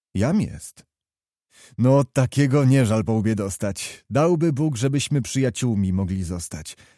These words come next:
Wać pan to mnie wprawdzie zdrajcą okrzyknąłeś, aleś się w tym pomylił. To rzekłszy, pan Kmicic ściągnął brwi, jakby go rana na nowo zabolała.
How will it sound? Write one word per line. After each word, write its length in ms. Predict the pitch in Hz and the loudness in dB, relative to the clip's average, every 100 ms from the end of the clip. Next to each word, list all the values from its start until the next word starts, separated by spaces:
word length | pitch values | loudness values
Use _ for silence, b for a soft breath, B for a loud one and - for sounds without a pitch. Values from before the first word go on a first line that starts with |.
| b b b - | b b b -8
Wać 260 | 92 139 - | -2 -2 0
pan 200 | 165 151 | -2 0
to 120 | 156 | 0
mnie 160 | 156 156 | 0 -2
wprawdzie 460 | - 143 120 139 | -2 -2 0 0
zdrajcą 520 | 120 104 175 - 123 | 0 2 0 2 0
okrzyknąłeś, 720 | 110 - 117 113 104 120 139 - b b b | 0 -2 -2 0 0 -2 -6 -14 b b b
aleś 320 | 107 135 185 | -2 0 0
się 220 | - - 202 | -2 -2 -4
w 80 | |
tym 220 | - 135 143 | 0 -2 0
pomylił. 560 | 175 113 87 85 82 - _ _ _ _ _ _ _ | -2 -2 -2 -6 -10 -16 _ _ _ _ _ _ _
To 180 | - 139 | -4 -2
rzekłszy, 500 | 123 127 135 139 170 | -2 -4 -8 -8 -8
pan 200 | 147 117 | -4 -4
Kmicic 560 | - 127 123 123 - - | -2 -4 -4 -6 -10 -14
ściągnął 600 | - - 135 101 98 92 | -10 -2 0 2 0 -2
brwi, 400 | 87 87 104 120 b b b b | -4 -4 -2 -4 b b b b
jakby 340 | 117 107 104 | -2 0 0
go 160 | 113 117 | 2 2
rana 300 | 127 117 95 | 2 2 2
na 120 | 92 | 0
nowo 260 | 95 85 95 | -2 -2 -4
zabolała. 640 | 95 92 95 85 71 | -4 -4 -6 -6 -10